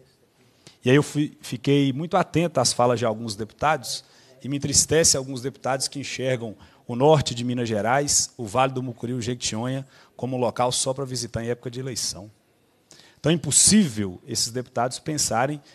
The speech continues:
em uma redistribuição desses recursos, eles não têm esse pensamento conforme nós que estamos ali naqueles locais. Queria também destacar um outro governador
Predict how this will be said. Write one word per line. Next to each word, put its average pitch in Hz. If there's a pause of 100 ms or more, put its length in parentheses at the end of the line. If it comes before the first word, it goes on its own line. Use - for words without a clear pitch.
(220)
em 123
uma 127
redistribuição 135 (460)
desses 120
recursos, 120
eles 139
não 147
têm 127
esse 123
pensamento 120
conforme 127
nós 123
que -
estamos 107
ali 104 (260)
naqueles 104
locais. 92 (320)
Queria 147
também 151 (840)
destacar 147
um 123
outro 151
governador 123